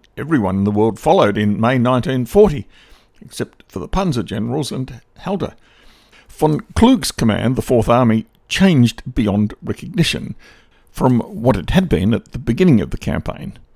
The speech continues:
Perhaps Halder thought it was all too much for the general to handle. Von Klug now had command of all of his original infantry divisions and two panzer divisions that had made up his army on tenth May, plus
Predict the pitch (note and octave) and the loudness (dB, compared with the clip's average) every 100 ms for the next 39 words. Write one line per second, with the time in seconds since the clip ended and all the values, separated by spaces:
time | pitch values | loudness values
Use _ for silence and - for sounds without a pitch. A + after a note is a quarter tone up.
0 | - _ _ - B2+ - - - - B2+ | -20 _ _ -6 -2 -2 -4 -10 -6 -4
1 | A2 A2+ C3+ G#2+ - _ _ _ - - | -4 -2 2 2 0 _ _ _ -14 -2
2 | C#3+ A#2 - E3 A#2 - - F#3 C#3+ E2 | -2 0 0 0 0 -8 -4 -2 0 -2
3 | - - - A#2+ B2 G#2+ F#2+ F2+ E2 - | -8 -12 -12 -8 -6 -4 -4 -4 -8 -8
4 | F#2+ D#3+ C#3+ - - - _ _ _ _ | -4 0 0 -2 -14 -16 _ _ _ _
5 | - B2+ C3 - A3 - A2+ C#3 D#3 G#2 | -8 -6 -2 2 2 0 0 2 2 0
6 | G#2+ - _ - A2 A2 G#2+ G#2 - - | -4 -6 _ 0 2 2 2 -2 -6 0
7 | F3 G#2+ - _ F#2+ G2+ G2 - G2 G2+ | 2 2 -6 _ -10 -8 -8 -8 -6 -4
8 | F#2 F#2+ E2+ - A#2+ - F2 A2+ F#2+ F#2+ | -6 -8 -8 -6 -6 -4 -8 -6 -6 -6
9 | F2+ G2 D3+ D#3 - _ _ - A2+ - | -6 -4 -6 -8 -18 _ _ -10 -10 -10
10 | _ - E3+ - _ - C#3+ D#3 B2+ F2 | _ -2 -2 -2 _ -6 -2 0 -2 -6
11 | D#2 D#2+ A#2 C3+ - _ _ _ _ B2+ | -10 -8 -6 -8 -10 _ _ _ _ -8
12 | A#2+ A2 B2 C3+ - - C3 A#2 G2+ G#2+ | -4 -2 0 0 -4 -4 -4 -2 0 0
13 | F2+ F2+ - - A3 - D#2+ F2 B2 - | -2 -6 -8 -2 -2 -2 -8 -4 -6 -8
14 | _ _ - G#3 - | _ _ -2 0 0